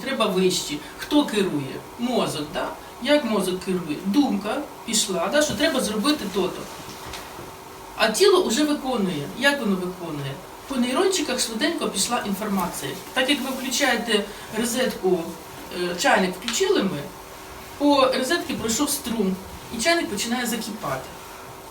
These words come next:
А тепер скажіть, будь ласка, якщо ми чайник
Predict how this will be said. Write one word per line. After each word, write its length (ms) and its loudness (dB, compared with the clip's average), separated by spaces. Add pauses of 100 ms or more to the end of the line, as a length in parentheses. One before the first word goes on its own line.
(920)
А 40 4
тепер 280 2
скажіть, 320 2
будь 180 -2
ласка, 240 2
якщо 220 0
ми 100 4
чайник 360 2